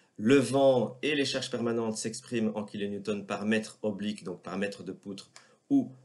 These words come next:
par mètre carré oblique, euh, de toiture. Et je vais appeler Q trans la charge transversale qui, euh, donc est le cumul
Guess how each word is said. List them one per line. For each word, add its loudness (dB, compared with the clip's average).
par -2
mètre -2
carré -2
oblique, -8
euh, -10
de -12
toiture. -4
Et 2
je 0
vais 2
appeler 0
Q -4
trans 0
la 0
charge 0
transversale -4
qui, -6
euh, -4
donc -4
est 0
le 0
cumul 0